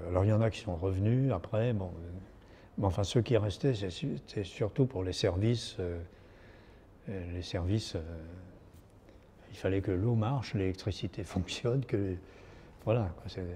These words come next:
l'hôpital, il y avait un, il y avait le centre Pasteur également, les vaccins, enfin tout ça, c'était, c'était, Dalat, c'était à mille cinq cents mètres d'altitude, hein, c'était une station, euh, de repos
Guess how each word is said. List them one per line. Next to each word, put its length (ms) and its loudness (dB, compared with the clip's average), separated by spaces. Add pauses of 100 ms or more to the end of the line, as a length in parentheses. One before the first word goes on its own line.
(320)
l'hôpital, 680 4
il 60 0
y 80 4
avait 140 2
un, 200 -2 (760)
il 80 2
y 40 6
avait 220 4
le 260 0
centre 480 4 (320)
Pasteur 600 2
également, 580 2
les 80 2
vaccins, 540 -2
enfin 260 -8
tout 140 -6
ça, 260 -2
c'était, 360 -10 (1080)
c'était, 340 -2 (140)
Dalat, 260 4
c'était 300 -4
à 60 2
mille 220 0
cinq 160 -2
cents 160 -2
mètres 200 0
d'altitude, 580 2
hein, 100 -4
c'était 220 -6
une 100 -2
station, 480 -4 (200)
euh, 60 -8 (760)
de 80 8
repos 560 8